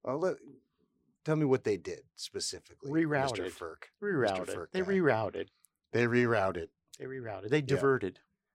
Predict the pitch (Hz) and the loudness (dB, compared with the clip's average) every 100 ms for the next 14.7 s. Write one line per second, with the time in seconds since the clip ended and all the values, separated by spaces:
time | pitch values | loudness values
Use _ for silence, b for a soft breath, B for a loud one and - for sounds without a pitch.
0 | _ 110 87 82 - 98 95 85 90 82 | _ -4 -4 -4 -2 -2 -2 -2 -4 -4
1 | 82 - 143 135 110 - - - 233 180 | -6 0 6 6 4 -2 -2 2 6 6
2 | - 185 180 131 110 113 127 120 127 208 | 6 6 6 4 2 0 2 2 4 4
3 | 180 - 156 156 110 104 101 120 131 - | 4 4 4 4 4 2 2 2 0 -2
4 | 104 - - - - 120 180 185 - 160 | -4 -4 -12 -20 -12 4 6 6 6 6
5 | 135 101 110 - 98 107 208 190 160 170 | 6 4 2 2 4 6 6 6 6 6
6 | 208 196 175 190 147 139 156 147 139 196 | 6 6 6 6 8 10 8 6 8 10
7 | 220 208 196 170 165 160 147 143 156 151 | 10 10 10 10 8 8 8 10 12 10
8 | 117 107 - 147 147 - - 113 87 80 | 8 2 6 8 8 4 4 4 4 -2
9 | 87 - _ - - 101 87 - - - | -10 -18 _ -14 -8 -6 -8 -14 -14 -12
10 | - 170 - - - 123 120 127 143 139 | -12 -10 -12 -14 0 6 8 8 8 6
11 | 120 143 - 127 139 131 135 135 131 123 | 4 2 4 6 6 6 4 6 6 4
12 | 117 120 107 127 117 104 117 110 107 113 | 4 2 0 0 -2 -2 0 0 0 -2
13 | 104 107 - _ _ - 117 104 101 - | 0 -2 -4 _ _ -2 2 2 0 -2
14 | 110 92 101 92 101 110 | -2 0 0 0 -2 -6